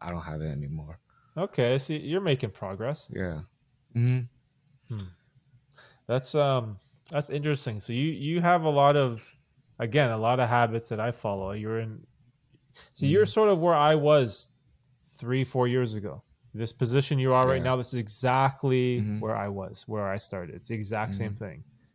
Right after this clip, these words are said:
Speaker 2: It's just you are way younger, <laughs> which is
Speaker 1: Yeah.
Speaker 2: cool.
Speaker 1: I'm really grateful for that, though.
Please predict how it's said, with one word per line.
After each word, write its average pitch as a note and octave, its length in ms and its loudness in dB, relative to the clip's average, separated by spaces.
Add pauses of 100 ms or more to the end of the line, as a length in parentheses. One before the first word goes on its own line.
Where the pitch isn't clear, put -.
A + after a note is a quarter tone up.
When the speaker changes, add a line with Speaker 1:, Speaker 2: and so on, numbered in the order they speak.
(120)
Speaker 2:
It's A#2 120 -6
just B2 240 -4 (160)
you A#2 280 -4
are G#2 380 -4 (640)
way A2 220 -2
younger, A2 500 -6 (400)
<laughs> - 460 2
which C#3+ 260 6
is F#2 120 0
Speaker 1:
Yeah. F2 100 -2
Speaker 2:
cool. G#2+ 340 -2 (240)
Speaker 1:
I'm B2 100 2
really C3+ 240 10
grateful G#2 460 2
for F#2 140 -4
that, E2 360 -2
though. D#2 240 -8